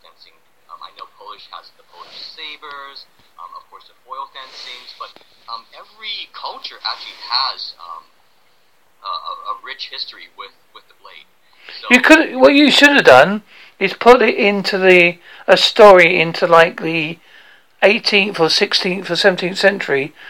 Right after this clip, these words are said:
Speaker 2: when dueling was around. And instead of using guns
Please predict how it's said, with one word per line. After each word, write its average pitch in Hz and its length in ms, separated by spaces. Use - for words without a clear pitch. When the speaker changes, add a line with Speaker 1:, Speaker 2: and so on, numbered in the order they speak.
Speaker 2:
when 170 160
dueling 175 560
was 151 160
around. 147 540
And 160 80
instead 202 260
of 190 80
using 170 320
guns 160 640